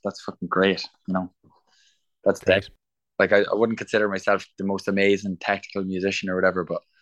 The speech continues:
Speaker 1: it's so important to just get people playing. You, you don't know what's gonna come out of that, you know?
Speaker 2: Yeah.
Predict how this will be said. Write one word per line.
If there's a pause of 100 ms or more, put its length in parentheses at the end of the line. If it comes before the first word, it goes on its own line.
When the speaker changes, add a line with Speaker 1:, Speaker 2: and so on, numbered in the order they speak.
(920)
Speaker 1:
it's
so
important
to
just
get
people
playing. (240)
You, (140)
you
don't
know
what's
gonna
come
out
of
that,
you
know? (840)
Speaker 2:
Yeah.